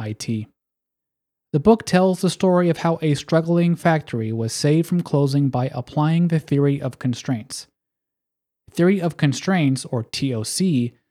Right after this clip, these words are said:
states that there's always one constraint in the system that limits flow. Call that constraint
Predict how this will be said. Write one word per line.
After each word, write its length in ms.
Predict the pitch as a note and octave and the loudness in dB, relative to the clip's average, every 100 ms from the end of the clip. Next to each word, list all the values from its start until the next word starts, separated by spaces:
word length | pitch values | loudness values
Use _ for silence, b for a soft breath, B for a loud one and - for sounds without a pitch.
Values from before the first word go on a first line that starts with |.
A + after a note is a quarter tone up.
| _ - | _ -20
states 320 | - F3 F3 | 0 2 2
that 140 | F3+ F3 | 0 2
there's 180 | E3 D3+ - | 2 2 2
always 440 | F3 F#3+ G3+ G3 - | 4 6 4 2 -2
one 420 | C#3 C#3 E3+ F#3 | -2 2 2 2
constraint 640 | G3 F3+ - E3+ D#3+ D#3+ | 2 0 0 -2 0 0
in 100 | D3+ | 0
the 80 | C#3+ | 0
system 480 | - F#3+ - B2+ B2 | 2 0 0 0 2
that 220 | B2 C#3 | -2 -2
limits 300 | C3+ C3 - | -2 0 -4
flow. 420 | - B2 - C#3+ _ _ _ _ _ _ | -6 -6 -6 -12 _ _ _ _ _ _
Call 180 | - G3 F#3 | 0 4 6
that 220 | F3+ E3+ | 4 2
constraint 600 | E3+ D3 - D3+ C#3+ | 0 0 0 2 2